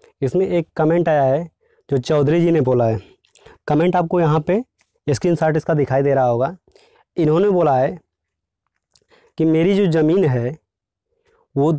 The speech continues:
दो बीघा और सात बिसवा है, जिसमें से हमारे यहाँ जो लट्ठा चलता है वो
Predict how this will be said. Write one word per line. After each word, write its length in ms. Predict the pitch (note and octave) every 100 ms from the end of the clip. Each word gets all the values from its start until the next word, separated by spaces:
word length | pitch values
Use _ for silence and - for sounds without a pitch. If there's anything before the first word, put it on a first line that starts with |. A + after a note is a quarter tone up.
| - _ A#2+
दो 220 | D3+ F#3+
बीघा 420 | E3+ E3 C3+ B2+ F3+ - _
और 140 | D#3 F#3
सात 300 | F3 D#3+ D#3
बिसवा 320 | C3+ C#3+ B2+
है, 180 | A2+ G#2 - _ _ _ _ _ _ _ _ _ _ _ _ _ _ _ _ _ - _ _ _ _ -
जिसमें 480 | C3 C3+ D#3 F#3 G#3
से 160 | - G#3+
हमारे 400 | D3 D#3 D3 F#3
यहाँ 280 | F#3 F3 F#3+
जो 440 | F3 G3 G3 - E3+
लट्ठा 320 | D3+ - G3+
चलता 340 | F3+ D3+ D#3+ C3
है 260 | C3 F3 F#3 _ _ _ _ _ _ -
वो 200 | D#3